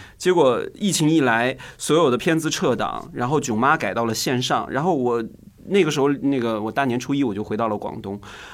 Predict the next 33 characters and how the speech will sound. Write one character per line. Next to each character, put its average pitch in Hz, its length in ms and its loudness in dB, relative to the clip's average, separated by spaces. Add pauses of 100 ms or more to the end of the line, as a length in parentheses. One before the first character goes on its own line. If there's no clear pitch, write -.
(160)
我 135 140 2
就 185 140 2
那 214 160 6
个 160 100 6
时 160 100 2
候 143 140 4
在 165 140 0
想， 64 360 -2
我 135 160 2
去 - 240 -2
的 165 120 0
那 165 120 4
家 180 180 4
影 147 220 0
院， 139 480 -2 (140)
这 208 120 0
得 208 140 4
死 - 280 -2
得 117 120 -2
多， 175 160 2 (260)
多 247 160 4
惨 - 280 -4
呐！ 101 120 -6 (300)
所 - 180 4
有 233 140 8
的 127 100 4
都 156 140 0
是 165 100 -4
全 120 240 -2
新 160 140 0
的 135 80 2
装 110 220 -2
修， 117 340 -2